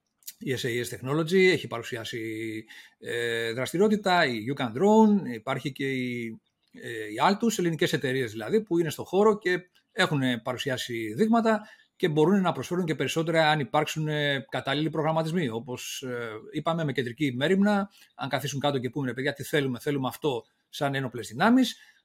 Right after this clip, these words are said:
ωραία, να δούμε τι μπορούμε να προσφέρουμε". Αυτό βασικά που κάνουν τώρα και οι Ταϊβανέζοι δηλαδή, έτσι. Ε, έχουν γίνει τέτοιες, ε, κινήσεις, ε, Βασίλη, να μην τα ισοπεδώνουμε όλα, αλλά είναι,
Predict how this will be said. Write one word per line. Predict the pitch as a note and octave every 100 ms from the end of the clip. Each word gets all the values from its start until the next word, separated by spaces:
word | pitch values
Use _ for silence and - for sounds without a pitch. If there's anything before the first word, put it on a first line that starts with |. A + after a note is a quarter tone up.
| _
ωραία, | A#2+ E3 G#3+
να | F3
δούμε | D#3 E3+
τι | E3
μπορούμε | D3 D3
να | -
προσφέρουμε". | C3+ - B3+ C4 C4 -
Αυτό | - -
βασικά | B3 - A3+
που |
κάνουν | A3 G#3+
τώρα | A3
και | F#3+
οι |
Ταϊβανέζοι | F3+ E3 E3+ G3 C3
δηλαδή, | A2 G2+ C#3+
έτσι. | C#3 D3 D3+ - _ _ _ -
Ε, | D#3+ E3 E3 D#3+
έχουν | G3 G#3+ C4
γίνει | G3+ D#4+ C#4+
τέτοιες, | F#3+ C#3 A#2+ C3
ε, | A2+ G#2+ G2+ -
κινήσεις, | C3 A#2+ A#2 C3 - - _
ε, | A#2+ A2+ G#2+ G#2+
Βασίλη, | A2 A2 A#2 C3 D#3
να | C#3+
μην | F3+
τα | G3+ F3+
ισοπεδώνουμε | D#3 C3 B2+ A#2+ G#2+
όλα, | A#2 F3 -
αλλά | D#4+
είναι, | E4 D#4+